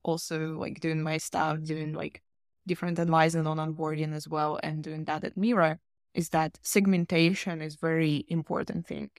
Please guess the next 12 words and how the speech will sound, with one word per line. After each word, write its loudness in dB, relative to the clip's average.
And -2
knowing 2
your 0
user, -2
e-, -4
especially 0
in -2
early 0
stages -2
of -6
your -12
product, -2